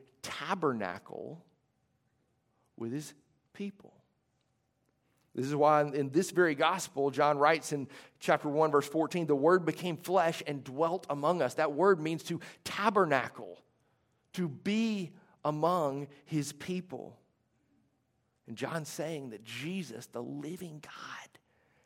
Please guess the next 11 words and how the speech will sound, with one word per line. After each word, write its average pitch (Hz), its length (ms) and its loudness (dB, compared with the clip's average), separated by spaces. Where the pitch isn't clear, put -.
has - 240 -18
come 165 460 -12
to - 80 -10
not 156 100 0
only 160 140 -4
be 143 160 -4
with, 156 320 -2
but - 140 -16
to 123 180 -14
rescue 143 560 -6
people - 520 -14